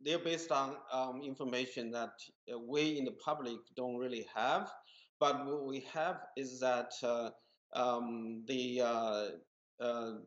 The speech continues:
the s-, the vir-, virologists in that in, uh, Wuhan Institute, uh, Doctor Shizheng Li and, uh, her colleagues, have been man-,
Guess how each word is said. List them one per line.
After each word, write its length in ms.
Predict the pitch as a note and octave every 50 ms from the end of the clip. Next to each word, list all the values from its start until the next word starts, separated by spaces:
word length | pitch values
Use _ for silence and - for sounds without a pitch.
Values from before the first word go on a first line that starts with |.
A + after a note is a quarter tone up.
| -
the 100 | B2+ B2
s-, 340 | A#2+ - - - - - - _ _ _ -
the 80 | A#2+
vir-, 380 | A2 A2 B2+ B2+ B2 C3+ B2+ A#2 B2+
virologists 920 | C3 C#3 D#3 F3+ G3 F#3 - D3 B2 B2 B2+ - - - - - - - _ _ _ -
in 220 | D#3 E3 F3 F3
that 240 | D3+ C3+ C3 A#2+ -
in, 160 | - B2+ A#2 - -
uh, 40 | A#2
Wuhan 400 | A#2+ B2+ C3 C3+ - C#3 C3 B2+
Institute, 720 | B2 A#2+ - - - A#2 G#2+ - - A#2 A2+ G#2+ A#2 A#2+ - - - - _ _ _ _ _ _ _
uh, 140 | A2+ A2+ A2
Doctor 360 | - C3+ C3+ C3+ C3+ - C3+
Shizheng 560 | B2 - - C3+ B2+ B2+ - D3+ C3+ B2+ B2+ B2
Li 260 | C3+ C3 C3 C3+ - A#2
and, 360 | B2 B2 B2 B2 A#2+ A#2 B2+
uh, 340 | B2+ A#2+ B2 A#2+ A#2+ A#2 G#2+ B2
her 80 | C3
colleagues, 720 | B2+ - - D#3+ D#3+ D#3+ D3 A#2+ A2 A2 - - - - - _ _ _ _ _ _ _ _ _
have 300 | - - E3 E3 D3+ - - - - -
been 380 | D#3+ F3+ F3+ F3 E3+ F3+ F3+ - - - - _ -
man-, 320 | A#2+ B2+ A#2+ B2 B2+ C3+